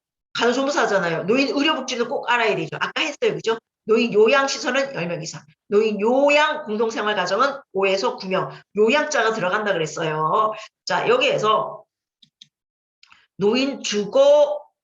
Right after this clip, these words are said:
복지시설은 양로, 노인 공동생활가정, 요양자가 없죠? 노인 복지주택. 그래서 일상생활이 가능하다.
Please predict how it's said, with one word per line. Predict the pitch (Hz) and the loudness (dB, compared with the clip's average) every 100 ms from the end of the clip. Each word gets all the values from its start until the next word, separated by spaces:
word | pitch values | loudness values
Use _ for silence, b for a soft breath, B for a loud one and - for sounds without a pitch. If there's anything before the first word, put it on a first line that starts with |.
| _ - | _ -20
복지시설은 | 175 254 185 214 240 - - | -10 -8 -4 0 0 0 -2
양로, | 165 202 208 160 147 - _ _ _ _ _ _ _ _ _ _ _ _ _ _ _ | -2 -2 -2 -4 -6 -14 _ _ _ _ _ _ _ _ _ _ _ _ _ _ _
노인 | 190 233 247 240 | 0 2 0 -4
공동생활가정, | - 240 277 302 294 233 202 170 160 175 208 - - _ _ _ _ _ _ _ _ _ _ _ _ _ _ - | -2 -2 2 0 2 2 2 2 0 0 -2 -6 -18 _ _ _ _ _ _ _ _ _ _ _ _ _ _ -4
요양자가 | 214 269 277 240 202 | 0 2 2 0 0
없죠? | 214 262 269 269 _ _ | -2 -2 -4 -6 _ _
노인 | 190 240 233 | 0 0 -2
복지주택. | 220 269 240 - - 135 - _ _ _ | -6 -6 -8 -8 -12 -12 -16 _ _ _
그래서 | - 180 185 269 277 269 | -6 -2 0 0 0 -2
일상생활이 | 220 254 247 233 202 240 294 - _ | -2 -2 -2 0 0 2 -2 -6 _
가능하다. | - 190 196 202 156 | -4 -2 0 0 -2